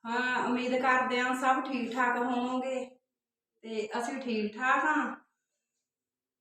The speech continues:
ਪਰਮਾਤਮਾ ਤੁਹਾਨੂੰ ਚੜ੍ਹਦੀ ਕਲਾ 'ਚ ਰੱਖੇ, ਤੰਦਰੁਸਤੀਆਂ ਬਖਸ਼ੇ,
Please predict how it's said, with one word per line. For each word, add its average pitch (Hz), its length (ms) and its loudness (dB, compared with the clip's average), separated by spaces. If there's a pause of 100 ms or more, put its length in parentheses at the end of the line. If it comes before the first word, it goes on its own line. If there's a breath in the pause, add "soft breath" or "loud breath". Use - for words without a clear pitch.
(1080)
ਪਰਮਾਤਮਾ 247 520 4
ਤੁਹਾਨੂੰ 254 300 0
ਚੜ੍ਹਦੀ 233 360 2
ਕਲਾ 233 220 2
'ਚ 226 120 0
ਰੱਖੇ, 233 520 -6
ਤੰਦਰੁਸਤੀਆਂ 226 1000 -6
ਬਖਸ਼ੇ, 214 560 -6